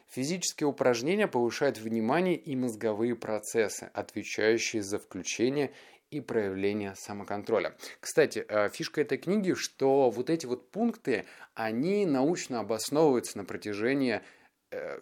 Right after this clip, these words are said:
всей книги. То есть не просто, «Ну, мне кажется, что нужно делать физические упражнения». Нет, то есть там проводили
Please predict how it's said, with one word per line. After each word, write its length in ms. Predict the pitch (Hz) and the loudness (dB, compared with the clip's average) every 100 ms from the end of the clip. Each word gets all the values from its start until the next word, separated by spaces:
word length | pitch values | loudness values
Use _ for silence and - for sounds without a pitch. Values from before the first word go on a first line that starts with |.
| - | -8
всей 260 | - 139 | -2 0
книги. 420 | 123 - 139 101 - _ - | 0 0 0 0 -8 _ 0
То 80 | |
есть 180 | 120 117 | 0 2
не 80 | 139 | 0
просто, 480 | 135 233 233 120 - - - | 6 6 6 2 0 -6 -20
«Ну, 240 | - 160 190 | -10 -6 -4
мне 220 | 190 185 | -4 -4
кажется, 560 | 175 190 202 180 - 117 | -6 -4 -4 -4 -4 -6
что 200 | - 135 | -6 -4
нужно 340 | 160 139 127 | -4 -2 -4
делать 380 | 117 147 151 123 | -2 2 2 0
физические 520 | - 117 113 - 113 | -4 -8 -8 -10 -8
упражнения». 480 | 104 107 95 95 95 | -4 -6 -4 -6 -2
Нет, 300 | 156 127 - | 2 2 0
то 80 | 95 | -6
есть 140 | - | -2
там 160 | 135 143 | -2 -2
проводили 640 | - 104 113 147 120 | -4 -2 -2 -2 -2